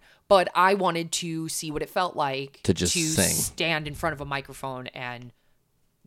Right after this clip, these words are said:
Speaker 1: be
Speaker 2: The lead singer. That's,
Speaker 1: Yes,
Speaker 2: that's an
Speaker 1: right?
Speaker 2: experience. Absolutely.
Speaker 1: It was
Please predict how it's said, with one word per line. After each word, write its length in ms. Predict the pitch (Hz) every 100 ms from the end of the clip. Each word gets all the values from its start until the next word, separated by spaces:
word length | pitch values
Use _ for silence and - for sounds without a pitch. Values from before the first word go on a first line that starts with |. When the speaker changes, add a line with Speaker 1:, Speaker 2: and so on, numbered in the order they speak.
| 135
Speaker 1:
be 480 | - 143 131 127 123
Speaker 2:
The 80 | 113
lead 200 | 92 90
singer. 340 | - 151 175 -
That's, 100 | -
Speaker 1:
Yes, 360 | - - - -
Speaker 2:
that's 220 | 90 90
an 60 | -
Speaker 1:
right? 60 | 156
Speaker 2:
experience. 460 | 113 131 202 87 98
Absolutely. 420 | 101 131 151 180
Speaker 1:
It 100 | 165
was 260 | 170 165